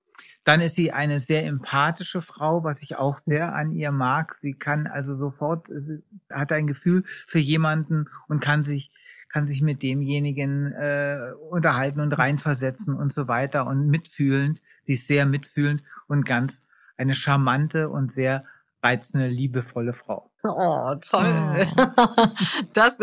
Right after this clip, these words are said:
Speaker 2: also, oh, das kann ich nicht mehr toppen, fürchte
Speaker 1: <laughs>
Speaker 2: ich. Äh,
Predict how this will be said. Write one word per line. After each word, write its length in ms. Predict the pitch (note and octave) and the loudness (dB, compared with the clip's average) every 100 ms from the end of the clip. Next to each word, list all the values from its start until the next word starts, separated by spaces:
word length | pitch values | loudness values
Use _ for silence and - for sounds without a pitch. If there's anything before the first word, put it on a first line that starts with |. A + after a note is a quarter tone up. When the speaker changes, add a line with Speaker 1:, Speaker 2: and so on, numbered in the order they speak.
| F#3 | 2
Speaker 2:
also, 460 | F#3+ G3 G3+ F#3+ - | 2 4 4 4 6
oh, 220 | A3 G#3+ | 6 8
das 200 | G3+ G#3+ | 6 4
kann 180 | B3 B3 | 4 2
ich 120 | A#3+ | 2
nicht 160 | B3 A#3+ | 0 2
mehr 160 | G#3+ G#3 | 2 4
toppen, 340 | C#4+ C#4+ G#3+ | 4 4 2
fürchte 420 | - F3+ G#3 F3 | 4 4 4 6
Speaker 1:
<laughs> 600 | G3 G#3+ - C4+ - B3+ | 6 6 6 6 6 4
Speaker 2:
ich. 260 | D4+ - - - - B3+ C4 G#3+ - | 2 -2 -16 -8 -4 -4 -4 -4 0
Äh, 360 | G#3 F#3 F3+ | 2 4 2